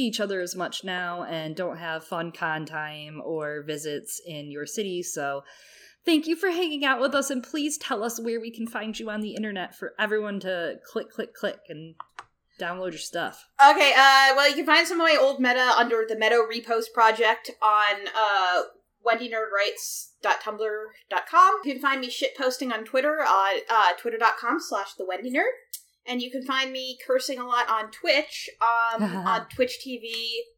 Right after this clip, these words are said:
Speaker 2: twitch dot T V slash Wendy Nerd. My email, if you wanna s-, shoot me an email, is the wendy nerd at gmail dot com.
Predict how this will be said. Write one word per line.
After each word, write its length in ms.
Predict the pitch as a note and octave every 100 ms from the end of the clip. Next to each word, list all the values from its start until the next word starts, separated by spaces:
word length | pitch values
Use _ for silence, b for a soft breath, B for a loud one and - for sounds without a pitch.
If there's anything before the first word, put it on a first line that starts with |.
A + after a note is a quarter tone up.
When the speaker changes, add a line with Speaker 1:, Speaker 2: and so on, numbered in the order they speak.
| _ _
Speaker 2:
twitch 180 | C4+ C4
dot 200 | C4+ A#3
T 140 | - A#3+
V 160 | A#3+
slash 400 | A#3+ A3+ A3 - G#3+
Wendy 260 | G#3 A3+ A3
Nerd. 300 | A3 B3+ C4+ - _ _ _ _ _ -
My 120 | G#3+ G3+
email, 280 | A#3+ A#3+ A#3+
if 180 | A#3 A#3
you 80 |
wanna 160 | A3+ A3+
s-, 300 | G#3+ - -
shoot 300 | - - B3+
me 100 | A3+
an 80 | G#3+
email, 280 | G#3 G#3 G#3 F#3
is 260 | G3 F#3 -
the 120 | G3
wendy 240 | G3 G3
nerd 200 | G3 G3
at 80 | -
gmail 300 | F#3+ F#3 F3
dot 180 | F3 -
com. 380 | D4+ D4 D#4+